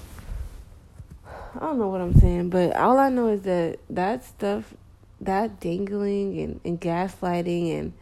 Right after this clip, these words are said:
I also feel like this guy insults me, uh, in a weird way. Like, for example, he tells me that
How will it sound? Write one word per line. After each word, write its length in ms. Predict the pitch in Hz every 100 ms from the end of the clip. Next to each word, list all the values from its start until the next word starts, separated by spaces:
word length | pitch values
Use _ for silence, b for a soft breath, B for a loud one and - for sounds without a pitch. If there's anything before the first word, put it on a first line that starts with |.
| B B B B
I 100 | -
also 380 | 180 214 247 254
feel 160 | 226 220
like 260 | 208 185
this 180 | 185 185
guy 540 | - 180 180 170 170 - - -
insults 720 | - 180 175 - 196 220 - 190
me, 400 | 160 160 185 - - - - - - - - - - - - - - - - - -
uh, 460 | 165 160 - - - - - - - - - - - - - - - - - - - - - -
in 120 | 220
a 100 | 208
weird 360 | 165 175 202 190
way. 180 | 190 175
Like, 180 | 165
for 140 | 170 233
example, 580 | 202 185 175 - - 180 - - - - - - - - - - - - - - - - - B B B B B -
he 160 | -
tells 380 | 208 226 214 214
me 140 | 220 202
that 480 | 196 185 180 170